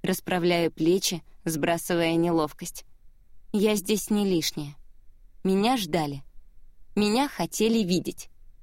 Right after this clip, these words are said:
Плевать на все. Я сегодня отрываюсь. Надежды и мечты похожи на цветные стеклышки, из которых мы собираем красивые картинки. Но если они не складываются,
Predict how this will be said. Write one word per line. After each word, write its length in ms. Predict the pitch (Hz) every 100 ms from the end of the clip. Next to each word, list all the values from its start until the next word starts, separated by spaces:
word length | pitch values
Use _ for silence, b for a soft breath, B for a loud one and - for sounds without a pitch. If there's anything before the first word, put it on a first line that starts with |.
| - - -
Плевать 380 | 294 320 262 -
на 80 | 147
все. 200 | - - - - - - - - - -
Я 220 | 214 269
сегодня 520 | - 156 147 147 151 - - -
отрываюсь. 760 | 202 196 185 160 156 - - - - - - - - - - - - - - - - - -
Надежды 580 | 208 202 269 339 247 208
и 100 | 196
мечты 440 | 190 - - 302
похожи 500 | - 202 - 254 233
на 140 | 196 180
цветные 480 | - 175 214 233
стеклышки, 680 | 214 - 220 - 151 - - - - - -
из 140 | 190 -
которых 420 | 196 208 190 -
мы 160 | 196 202
собираем 500 | 190 175 185 180 175
красивые 540 | 180 175 - 180 175
картинки. 640 | - 185 - 175 143 - - - - - - - - -
Но 80 | 202
если 380 | 214 277 294 240
они 200 | 233 247
не 140 | 262 226
складываются, 920 | - 240 294 254 180 156 - -